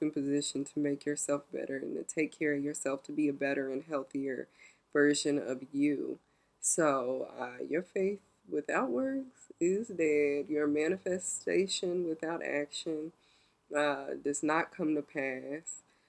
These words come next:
Um, so I think that that's where also, you know, those are those conversations that will help to avoid, you know, that toxic positivity where it's like, 'cause some,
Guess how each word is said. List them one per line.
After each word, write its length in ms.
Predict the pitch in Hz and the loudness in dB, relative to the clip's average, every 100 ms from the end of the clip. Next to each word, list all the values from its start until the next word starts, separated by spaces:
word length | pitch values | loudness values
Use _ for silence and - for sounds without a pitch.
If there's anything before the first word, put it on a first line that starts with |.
| _ - | _ -6
Um, 260 | 139 135 143 | 0 2 2
so 160 | - | 2
I 100 | 151 | 2
think 280 | 151 165 160 | 2 2 0
that 140 | 147 - | -2 0
that's 280 | 147 - - | 0 0 -2
where 360 | 151 143 139 - | 0 0 -2 -4
also, 560 | - 147 - 147 143 143 | -4 -2 0 0 0 0
you 100 | 135 | -4
know, 320 | 139 - 165 _ _ _ 151 | -4 -8 -12 _ _ _ -2
those 180 | 143 | 0
are 40 | 143 | 0
those 200 | 143 147 | 0 -2
conversations 840 | - 147 151 - 147 151 - 160 - | 0 0 0 -2 -4 -4 -8 -10 -6
that 100 | 139 | -6
will 180 | 139 - | -6 -4
help 200 | 151 151 | -2 -2
to 120 | - | -4
avoid, 800 | 143 147 151 160 180 170 147 143 - _ _ _ | -6 -6 0 2 2 2 0 -2 -6 _ _ _
you 120 | 156 | 4
know, 160 | 151 139 | 6 4
that 240 | 143 131 | 0 -2
toxic 460 | - 127 143 - 139 - | -8 -10 -8 -8 -10 -8
positivity 720 | 143 143 - - 143 139 139 | -6 -6 -8 -2 -2 0 -4
where 240 | 135 131 139 | -4 -2 -4
it's 160 | 151 147 | -4 -6
like, 320 | 135 135 - | -6 -8 -6
'cause 140 | 156 | -4
some, 240 | - 156 | 0 0